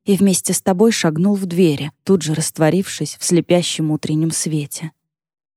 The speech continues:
А юноша еще целую вечность просто стоял передо мной,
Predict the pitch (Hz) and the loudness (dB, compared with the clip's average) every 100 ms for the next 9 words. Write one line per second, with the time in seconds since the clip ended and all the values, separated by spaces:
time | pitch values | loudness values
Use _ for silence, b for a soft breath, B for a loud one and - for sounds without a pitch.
0 | _ _ _ - 226 233 339 302 247 - | _ _ _ 2 6 6 6 4 2 -2
1 | 220 220 - 226 - 226 - 311 285 285 | -4 -2 0 0 0 -2 2 2 4 2
2 | 277 285 - 208 202 - _ - 320 - | 4 2 0 0 -2 -6 _ 2 2 2
3 | 269 - 240 247 220 165 - 202 190 202 | -2 2 4 6 6 4 2 2 4 6
4 | 208 233 320 | 6 6 6